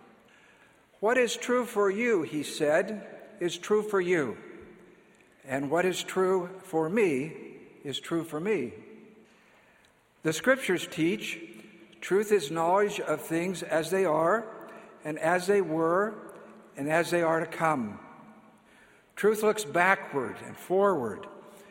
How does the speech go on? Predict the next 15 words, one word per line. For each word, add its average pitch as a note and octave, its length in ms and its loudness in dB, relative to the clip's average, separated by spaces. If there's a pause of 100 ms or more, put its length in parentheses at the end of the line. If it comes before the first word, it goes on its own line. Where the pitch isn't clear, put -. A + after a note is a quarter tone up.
(180)
expanding G#3 760 2
the G#3 100 4
perspective F#3+ 640 2
of F3 160 2
our F3 160 4
small F3 400 0
point E3+ 380 -4
in D3+ 160 -4
time. A2+ 520 -4 (1120)
Jesus D#3+ 560 -2
said, D3 380 0 (840)
"I A#3+ 200 2
am F3 200 2
the D3 80 4
way C3 480 2